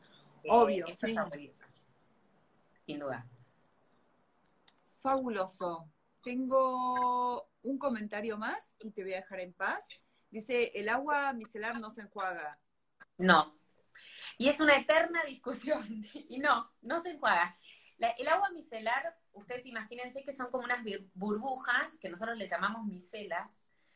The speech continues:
Speaker 1: que atrapan la mugre. Pero aparte de atrapar la mugre y encapsularla, te hidratan.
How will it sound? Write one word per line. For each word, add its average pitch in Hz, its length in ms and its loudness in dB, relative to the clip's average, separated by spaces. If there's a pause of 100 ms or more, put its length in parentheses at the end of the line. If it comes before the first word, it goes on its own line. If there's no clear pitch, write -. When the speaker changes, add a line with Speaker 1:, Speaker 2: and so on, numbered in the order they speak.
(180)
Speaker 1:
que 202 100 4
atrapan 247 600 2
la 165 160 -6
mugre. 143 380 -18 (1040)
Pero 254 180 0
aparte 359 500 4
de 233 100 4
atrapar 196 440 2
la 233 140 -2
mugre 202 480 -10
y 160 120 -14
encapsularla, 233 920 0
te 170 80 -10
hidratan. 143 540 -6